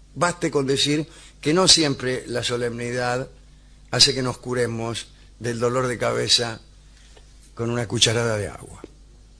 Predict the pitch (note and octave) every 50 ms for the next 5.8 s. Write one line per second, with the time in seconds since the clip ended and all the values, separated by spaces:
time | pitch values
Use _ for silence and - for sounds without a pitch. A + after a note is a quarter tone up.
0 | - - - - - - - - - - - - - - - - - - - -
1 | - - - - - - - - - - - - F3 E3+ - C#4 C#4 A#3+ G3+ E3
2 | C#3 C#3 D3 C3 B2+ B2 B2 A#2 - C3+ B2 - - C3 B2 A#2+ A#2 - E3 E3+
3 | F3 D#3+ C#3+ - C3+ B2+ B2 B2+ B2 A#2 - A#2+ A#2+ A#2+ B2+ D#3 F3 F3 E3+ D#3
4 | D3 B2+ - - C#3 C#3 B2+ - B2+ A#2+ A#2 A#2+ A#2 A2+ A2 A#2+ A#2 A#2 A#2 A2+
5 | A#2 A#2 B2 C#3 D#3 D#3 D3+ D3 C3+ C3 B2 B2+ B2+ B2 A#2+ -